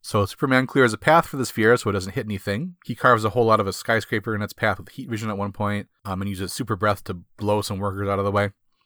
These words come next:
The antimatter sphere then takes off into space, but remains close enough to the Earth to be a threat.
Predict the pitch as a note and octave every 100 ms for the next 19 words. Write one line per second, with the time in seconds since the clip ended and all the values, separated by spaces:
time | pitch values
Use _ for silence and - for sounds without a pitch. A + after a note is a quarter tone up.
0 | - G#2+ B2 E3+ D#3 C#3 C3 - B2+ C#3
1 | A#2 G2+ B2+ - G#2 A2+ G#2 - G2 A#2+
2 | - - - F#2 B2 B2 D3 D#3+ - D3
3 | C3 C3+ B2 A#2+ G2+ G2+ - F#2 F#2+ E2+
4 | F2 - - F#2 E2 - -